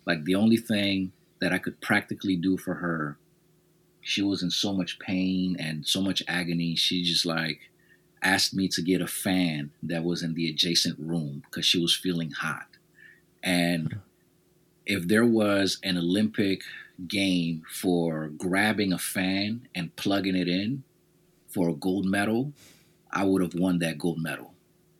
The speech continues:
Speaker 1: 'Cause that just
Speaker 2: Hmm.
Speaker 1: gave me something tangible to
Speaker 2: Yeah.
Speaker 1: do, you know what I mean? Like, it gave me some
Speaker 2: Yeah.
Speaker 1: sense of, of purpose, some sense of
Speaker 2: Hmm.
Speaker 1: functionality in a moment where I just felt as useless as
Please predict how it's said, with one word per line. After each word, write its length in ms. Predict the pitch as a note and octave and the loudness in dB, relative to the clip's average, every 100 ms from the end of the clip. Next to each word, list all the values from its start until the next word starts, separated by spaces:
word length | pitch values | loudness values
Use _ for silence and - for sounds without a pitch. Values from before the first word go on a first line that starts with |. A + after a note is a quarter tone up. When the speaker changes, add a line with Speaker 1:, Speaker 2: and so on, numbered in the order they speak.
| _ - | _ -4
Speaker 1:
'Cause 160 | F#2+ D#2+ | -2 2
that 160 | F#2+ | 4
just 180 | A2 F2+ | 4 4
Speaker 2:
Hmm. 20 | |
Speaker 1:
gave 220 | G2+ G2+ F#2 | 4 2 2
me 280 | F#2+ F2+ | 2 2
something 480 | E2+ - G#2 F#2+ F2+ | 2 0 0 -2 -2
tangible 920 | - - G#2 G2+ F#2 F2 E2+ D#2 D2+ - - - - _ _ _ _ - | -2 -2 -2 0 0 0 -2 -4 -8 -14 -20 -20 -20 _ _ _ _ 0
to 160 | G#2 | 2
Speaker 2:
Yeah. 120 | F2+ F#2+ | 2 4
Speaker 1:
do, 340 | G#2 G2 D2 | 6 4 2
you 80 | D#2+ | 0
know 80 | F2+ | 0
what 100 | F#2 | 0
I 40 | |
mean? 160 | G2 G2+ | 0 0
Like, 180 | F#2 F2+ | -2 -2
it 120 | F2 | -2
gave 220 | F#2 G#2 G#2+ | 0 2 2
me 100 | G2 | 2
some 280 | - G#2 G2+ | 2 4 4
Speaker 2:
Yeah. 60 | |
Speaker 1:
sense 300 | F#2 G2 F#2+ | 4 2 0
of, 380 | F2+ F2 E2+ D#2+ - | 0 0 -2 -6 -10
of 200 | E2+ - | -12 -10
purpose, 560 | - G#2 G#2+ A2 G#2+ - | -4 -4 0 0 2 0
some 180 | F#2+ | 0
sense 360 | F#2 - F#2+ F#2 | -2 0 -2 -2
of 240 | F2+ F2+ G2 | -4 -2 0
Speaker 2:
Hmm. 160 | F#2 | 2
Speaker 1:
functionality 840 | F2+ - F#2 F#2 F#2+ F#2 F#2+ F#2+ - | 2 2 0 0 0 2 2 2 0
in 120 | E2+ | -4
a 60 | E2+ | -2
moment 540 | E2+ F#2 F#2 F2+ F2+ | 0 0 2 2 0
where 420 | F2 F2+ F2 E2 - | -2 0 0 -2 -2
I 140 | F2+ | -4
just 340 | D#2+ F#2 - - | -2 0 0 0
felt 320 | F#2 E2+ E2+ - | -2 -2 -4 -6
as 240 | E2+ E2 | -8 -6
useless 720 | E2 E2+ G2+ - G2 F2+ F2+ - | -4 0 4 4 4 2 0 -2
as 640 | F2 F2+ E2 E2 E2 - | -2 -4 -4 -6 -8 -10